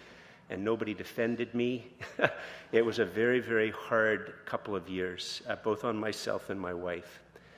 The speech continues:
And, um, during that time period, though, that first couple of years, sort of towards the end of it, when I was having a very hard time, I got invited to this invitation-only event. So I don't,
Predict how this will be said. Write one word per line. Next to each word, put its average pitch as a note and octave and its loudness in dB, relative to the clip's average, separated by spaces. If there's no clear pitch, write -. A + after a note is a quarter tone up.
And, G#2 0
um, F#2+ 6
during A3+ 2
that E3 2
time C#3+ 4
period, G2 -2
though, G#2+ 2
that A#2 0
first - 0
couple A2+ -2
of G#2 -4
years, G#2 -2
sort E3 2
of E3+ 0
towards C#3 0
the A2 2
end A2+ 2
of G#2 -4
it, F#2 -4
when G2 -2
I F#2+ 2
was F#2 -4
having G2 -4
a F#2+ -4
very G#2+ 0
hard F#2+ -4
time, F2 -6
I C#3+ 4
got D3+ 4
invited B2 4
to - -12
this G2+ 0
invitation-only G#2+ -2
event. G2+ 2
So - -6
I A2+ -2
don't, G2+ -6